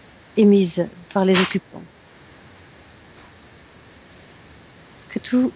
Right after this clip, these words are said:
ces esprits veillent sur chacun d'eux, particulièrement dans les moments difficiles.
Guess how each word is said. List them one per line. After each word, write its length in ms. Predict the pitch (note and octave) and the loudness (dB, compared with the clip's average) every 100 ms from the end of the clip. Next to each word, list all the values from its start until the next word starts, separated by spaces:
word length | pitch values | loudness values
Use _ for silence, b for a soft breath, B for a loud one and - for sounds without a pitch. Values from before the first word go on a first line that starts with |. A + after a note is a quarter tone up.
| - | -10
ces 240 | - A3+ A3+ | -6 -2 0
esprits 400 | G#3 - - F#3+ - - - | -2 -6 -8 -8 -10 -20 -12
veillent 480 | F3+ G3+ G3+ F#3+ F3+ - - - - - - - - - - - | -2 0 0 -2 -6 -14 -20 -20 -20 -20 -20 -20 -20 -20 -20 -20
sur 180 | - G#3 | -8 -4
chacun 340 | - G#3+ A3 | -4 0 2
d'eux, 180 | G3 E3+ - - - - - - - - - - - - | 2 -2 -16 -20 -20 -20 -20 -20 -20 -20 -20 -20 -20 -6
particulièrement 720 | A3 - - A3+ A3+ G3+ F3+ | -4 -2 0 2 4 4 2
dans 120 | F3+ | 0
les 100 | F3+ | 2
moments 460 | F#3 F#3+ F#3 F3+ F3+ - - | 4 4 4 2 -4 -12 -20
difficiles. 560 | - G#3+ - F3 D#3+ | -12 -10 -6 -6 -8